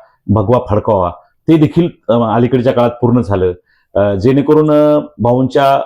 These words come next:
अ, एका इलेक्शनमध्ये त्यांना अपयश जरी आलं तर पुन्हा एकदा भाऊंची इच्छा होती की पुन्हा भगवा फडकावा आणि ते फडकवण्यासाठी, अ, सगळं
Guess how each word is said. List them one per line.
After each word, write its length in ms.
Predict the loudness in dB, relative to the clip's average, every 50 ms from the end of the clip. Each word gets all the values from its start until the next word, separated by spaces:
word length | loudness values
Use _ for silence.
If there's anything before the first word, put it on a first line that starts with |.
| -4 -4
अ, 300 | -2 0 0 0 -2 -4 -6 -10 _ _ _ _ _ _ _ _ _ _ _ _ -2
एका 240 | -2 0 0 2 2
इलेक्शनमध्ये 600 | 2 2 2 0 0 -2 -2 0 0 0 0 0
त्यांना 220 | 0 0 0 -2 -2
अपयश 300 | -2 -2 -2 -2 0 0
जरी 200 | 0 0 2 0
आलं 220 | 0 0 -2 -4
तर 380 | -6 -8 _ _ _ _ -4 -4
पुन्हा 320 | 0 0 0 0 2 0
एकदा 200 | 0 0 0 0
भाऊंची 420 | 2 2 2 0 0 -2 -2 -2
इच्छा 200 | -2 -2 -2 -2
होती 280 | -2 -2 -2 -4 -6 -8
की 340 | -8 _ _ _ _ -6 -4
पुन्हा 260 | -2 0 0 0 0
भगवा 300 | -2 -2 -2 -2 -2 -2 -4 -4
फडकावा 360 | -6 -4 -2 -2 -2 -2 -4 -6 -10 -18 -16 -6 -4
आणि 120 | -2 -2
ते 80 | -2 -2 -2 -2
फडकवण्यासाठी, 800 | 0 0 0 2 2 2 2 0 0 -2 -2 -2 -2 -4 -4 -6 _ _ _ _ _ -4
अ, 120 | -4 -4 -4
सगळं 680 | -6 -6 -4 -2 -2 0 0 2 4 4 4 4 2